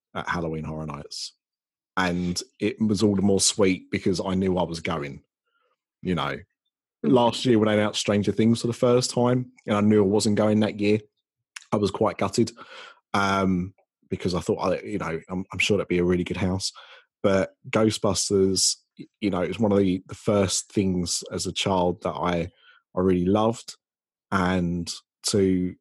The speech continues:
Speaker 1: know that I'll be walking through that film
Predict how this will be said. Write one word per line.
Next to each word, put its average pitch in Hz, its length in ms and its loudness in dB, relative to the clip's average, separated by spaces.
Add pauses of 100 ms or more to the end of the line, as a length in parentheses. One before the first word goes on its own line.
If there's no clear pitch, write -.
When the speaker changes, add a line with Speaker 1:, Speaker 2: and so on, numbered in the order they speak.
Speaker 1:
know 98 600 2
that 92 180 -4
I'll 95 160 2
be 87 160 -4
walking 92 480 -4
through 92 360 2
that 87 220 -6
film 85 440 -2